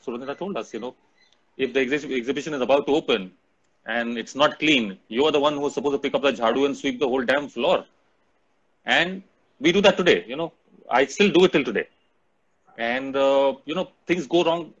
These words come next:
at, at, at any given point of time, no matter how many contingencies you build.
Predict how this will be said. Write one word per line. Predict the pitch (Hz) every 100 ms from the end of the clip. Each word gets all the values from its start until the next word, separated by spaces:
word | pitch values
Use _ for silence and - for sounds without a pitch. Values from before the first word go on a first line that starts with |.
| -
at, | 135 - 135
at, | 131
at | 135
any | 160 160
given | 160 165
point | 147
of | 127
time, | 170 139
no |
matter | 123 135
how | 131
many | 139 147
contingencies | 131 123 135 135 - 139
you | 135
build. | 117 151